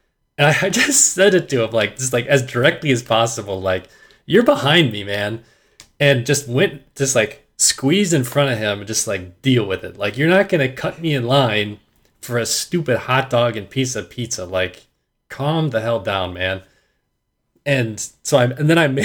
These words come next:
I made the guy who was in front of me originally get back in front of me. The fact that someone would be so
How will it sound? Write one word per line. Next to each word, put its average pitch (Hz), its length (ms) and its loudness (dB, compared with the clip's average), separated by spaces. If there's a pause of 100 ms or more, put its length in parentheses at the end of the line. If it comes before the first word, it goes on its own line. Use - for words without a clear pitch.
I 220 80 4
made 156 380 4
the 156 80 -4
guy 131 440 2
who 143 100 -2
was 131 180 -2
in 120 80 -10
front 151 220 -4
of 135 80 0
me 123 100 0
originally 117 440 -2
get 147 240 -2
back 151 260 2
in 131 80 -4
front 123 260 -2
of 139 80 -2
me. 151 280 -6 (880)
The 135 80 -6
fact 190 360 -2
that 135 100 -6
someone 143 300 0
would 120 140 0
be 113 100 -4
so 113 640 -2